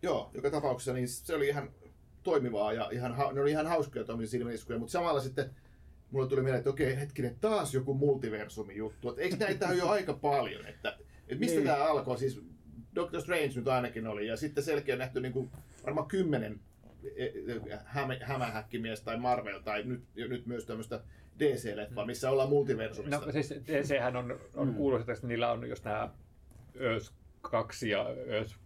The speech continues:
Speaker 3: ties kuinka monta, ja
Speaker 2: Niin.
Speaker 3: sitten jossain vaiheessa... Tota
Speaker 2: Marvellahan on myös.
Speaker 3: Niin, joo, ja se, se on mun mielestä niinku niin halpamaista, koska se on, ja se on niin ärsyttävää just, että kun tulee tämmönen, hei, tehdäänkin tämmönen rinnakkaisjuttu, sitten että ne saa tarpeeksi fanipalautetta,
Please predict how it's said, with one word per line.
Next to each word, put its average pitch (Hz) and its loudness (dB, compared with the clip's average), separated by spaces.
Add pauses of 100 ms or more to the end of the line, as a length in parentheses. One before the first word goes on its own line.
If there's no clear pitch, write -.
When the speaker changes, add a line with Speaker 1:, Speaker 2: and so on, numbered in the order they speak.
Speaker 3:
ties 110 0
kuinka 113 0
monta, 104 0
ja 101 4
Speaker 2:
Niin. 98 -4
Speaker 3:
sitten 117 -2
jossain 135 2
vaiheessa... 113 0 (320)
Tota 117 -4 (120)
Speaker 2:
Marvellahan 104 2
on 95 -4
myös. 87 -6
Speaker 3:
Niin, 120 2
joo, 104 2
ja 104 -2
se, 117 -8
se 139 -2
on 139 0
mun 117 -4
mielestä 110 -6
niinku 110 -6
niin 160 -6
halpamaista, 120 -6
koska 113 -4 (100)
se 123 -4
on, 110 -2 (680)
ja 127 -4
se 147 -6
on 143 -6
niin 147 -6
ärsyttävää 151 2
just, 120 -2
että 113 -4 (220)
kun 117 -10
tulee 117 2
tämmönen, 104 -6
hei, 123 2
tehdäänkin 113 -2
tämmönen 117 -6
rinnakkaisjuttu, 131 -2 (160)
sitten 117 -4
että 113 -12
ne 127 -6
saa 117 -2 (320)
tarpeeksi 139 -2
fanipalautetta, 113 -2